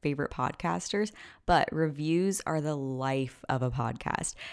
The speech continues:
That helps the host know what you like, and it helps us get seen by more and more working women, which we all want that. And today there is no headlines. We are driving straight into the topic because there is a lot to cover.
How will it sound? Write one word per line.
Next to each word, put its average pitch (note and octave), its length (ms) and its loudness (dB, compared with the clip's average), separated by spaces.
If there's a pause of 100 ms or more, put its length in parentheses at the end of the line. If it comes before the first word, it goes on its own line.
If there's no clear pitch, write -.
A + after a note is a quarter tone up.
(120)
That D3 220 6
helps E3 320 2
the E3 80 4
host C#3+ 320 2
know C3 240 4
what - 180 0
you C3 120 0
like, F3 500 0 (360)
and B3+ 300 6
it - 80 0
helps E3+ 380 2
us F3 160 0
get F3+ 180 -2
seen F3+ 320 0
by D#3+ 220 0
more D3 500 0
and F#3 260 -2
more C#3+ 500 -2 (260)
working C#3 480 -4 (280)
women, - 540 -6
which F#3 320 -4 (100)
we D#3+ 160 -6 (120)
all G3+ 240 2
want E3+ 260 0
that. - 320 -2 (300)
And F3 420 4
today E3+ 560 2
there C4 160 2
is F3 220 2
no D3+ 380 4
headlines. D3 580 0
We C#3+ 140 4
are G3+ 100 0
driving C#4+ 340 4
straight E3 380 0
into E3 160 -2
the - 100 -4
topic B2+ 480 -2
because D#3 300 2
there D3 200 2
is G#3 140 -2
a C#4+ 140 0
lot D#3+ 380 0
to E3 120 -4
cover. C#3+ 540 0